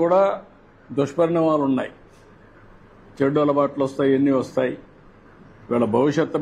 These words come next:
బాగుండాలి, దానికోసం నేను ఆలోచిస్తున్నా. ఇవన్నీ మీరు కూడా ఏం చేయాలో ఆలోచించండి, మనం మాట్లాడదాం, ఎప్పటికప్పుడు మీతో మాట్లాడతాం. మీకు కూడా ఇన్ఫర్మేషన్ నేను కూడా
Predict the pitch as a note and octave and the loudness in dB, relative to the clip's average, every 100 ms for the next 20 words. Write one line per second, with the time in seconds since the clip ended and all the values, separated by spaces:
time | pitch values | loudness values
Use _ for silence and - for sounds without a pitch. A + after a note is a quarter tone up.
0 | C#3+ C#3 C3+ C3+ C3+ A#3 - - - - | 0 2 2 0 -2 -6 -10 -20 -20 -14
1 | A#2+ B2 B2 C#3+ D3 C#3 A#2+ B2+ C3+ B2+ | -4 -2 0 0 0 0 0 0 -2 -4
2 | - - B2+ B2 A#2+ C3 D3 - - - | -6 -2 0 0 0 0 0 -4 -14 -20
3 | - - - - - - A#2 C3+ C#3+ D3 | -20 -20 -20 -20 -20 -8 0 2 2 2
4 | D3 B2+ G#2+ - - - - A#2+ C3+ C#3+ | 2 0 -2 -8 -20 -20 -6 0 2 4
5 | C#3 C3+ C3 B2 A#2+ A2+ B2 D#3+ B2 A2+ | 2 2 0 -2 -4 -6 -4 -2 -2 0
6 | B2 C3+ C#3 B2+ A#2+ - C3 C3 C#3 B2+ | -2 0 0 0 -6 -6 -4 -2 0 0
7 | A#2+ A#2 A#2+ C3 B2+ B2+ D3 A#3 - - | 0 -2 -2 -2 -2 -2 -4 -4 -16 -20
8 | - - - - - - - - A#2 D#3 | -20 -20 -20 -20 -20 -20 -20 -4 0 0
9 | D3+ E3 D3 D3 D3 D3 C#3+ C#3 C3+ D3 | 2 0 0 0 0 0 0 0 2 2
10 | C#3+ | 2